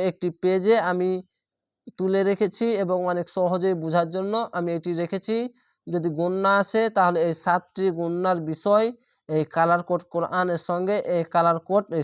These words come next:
সাতটি গুন্নার বিষয়গুলি আমি একসঙ্গে আপনাদেরকে বোঝাবার জন্য এবং এইগুলো মুখস্থ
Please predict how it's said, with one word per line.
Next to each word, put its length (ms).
সাতটি 340
গুন্নার 340
বিষয়গুলি 500
আমি 240
একসঙ্গে 580
আপনাদেরকে 440
বোঝাবার 560
জন্য 180
এবং 160
এইগুলো 260
মুখস্থ 320